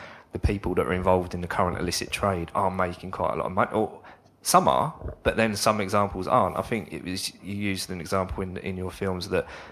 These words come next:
there was someone that did a lot of work for not a lot of gain, and it was just, status symbol was a lot of it, but also just the peer pressures that come with the, the street trade. Do you think that the, the allure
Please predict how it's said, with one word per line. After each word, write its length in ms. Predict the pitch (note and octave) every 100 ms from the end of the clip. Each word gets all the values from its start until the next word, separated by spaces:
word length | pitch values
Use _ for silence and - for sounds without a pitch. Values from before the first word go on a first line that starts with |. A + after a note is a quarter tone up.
| -
there 80 | G2+
was 100 | F#2
someone 300 | - G2+ F#2
that 120 | E2+ C2+
did 100 | F2+
a 60 |
lot 220 | F2 G2+
of 120 | F#2 G#2
work 360 | A2 E2 -
for 120 | -
not 240 | F2 F#2 C#2+
a 40 |
lot 120 | G2+
of 80 | E2+
gain, 400 | G2 F#2 E2 - -
and 140 | G2 F#2
it 60 |
was 120 | D#2
just, 200 | F#2 - - - - -
status 360 | - - F#2+ -
symbol 240 | G2 F2
was 120 | E2+
a 40 | F2+
lot 180 | F2+ -
of 160 | F2
it, 200 | F#2 -
but 100 | -
also 400 | D2+ F2+ - F2+
just 460 | F2 F#2 - - -
the 60 | -
peer 240 | - F#2+
pressures 340 | F#2 F2 D#2+
that 100 | -
come 200 | - F#2+
with 160 | F#2 E2
the, 200 | F2 E2 - - -
the 80 | -
street 340 | - F#2+ F2
trade. 440 | - G2+ F#2+ E2 - - -
Do 80 | -
you 60 | A2
think 260 | C#3 A#2 E2+
that 340 | G#2 - - - _ _ _ - - F2
the, 180 | A2 G2+ F#2+
the 140 | G#2+
allure 480 | G2 G2+ G#2 G2+ G2+